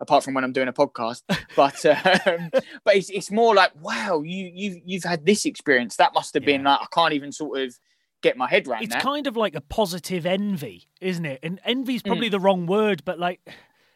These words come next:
Speaker 2: but it's not, I'm trying to think admiration, but it's not admiration.
Speaker 1: Yeah.
Speaker 2: It, it's something a little bit more than that. And, like, it is kind of like, "Oh, you chummy bastard, you managed to do that. That's amazing. How did you
Speaker 1: Mm.
Speaker 2: do it?" Do you know what I mean? You just go,
Speaker 1: Yeah.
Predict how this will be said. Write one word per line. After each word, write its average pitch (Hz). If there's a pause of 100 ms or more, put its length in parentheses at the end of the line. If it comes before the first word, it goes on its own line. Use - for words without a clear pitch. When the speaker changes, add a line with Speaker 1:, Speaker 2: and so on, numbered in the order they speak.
(180)
Speaker 2:
but 160
it's 208
not, 240
I'm 190
trying 285
to 269
think 233
admiration, 190
but 170
it's -
not 262
admiration. 185
Speaker 1:
Yeah. 170
Speaker 2:
It, 170
it's -
something 214
a 202
little 214
bit 185 (400)
more 226
than 180
that. 151
And, 160
like, 170
it 185
is 226
kind 208
of 170
like, 170 (340)
"Oh, -
you 135
chummy 220
bastard, 208
you 185
managed 196
to 175
do 180
that. 226
That's -
amazing. 226
How 196
did 170
you 233
Speaker 1:
Mm. 240
Speaker 2:
do 269
it?" 175
Do 220
you 254
know 269
what 240
I 269
mean? 240
You 226
just 233
go, 214
Speaker 1:
Yeah. 160